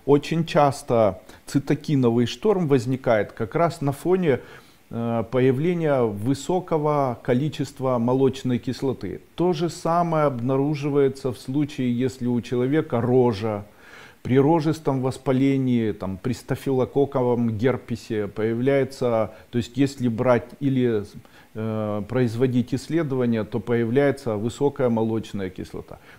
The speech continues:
Есть целый ряд исследований, которые, в которых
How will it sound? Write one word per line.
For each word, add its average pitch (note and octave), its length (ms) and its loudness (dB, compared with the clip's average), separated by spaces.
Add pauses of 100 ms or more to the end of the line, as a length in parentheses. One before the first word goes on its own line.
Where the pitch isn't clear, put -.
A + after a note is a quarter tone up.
(140)
Есть G3+ 320 -2
целый E3 320 2
ряд D#3 260 2
исследований, B2+ 680 -2
которые, B2+ 580 2 (160)
в - 80 -20
которых F3 540 0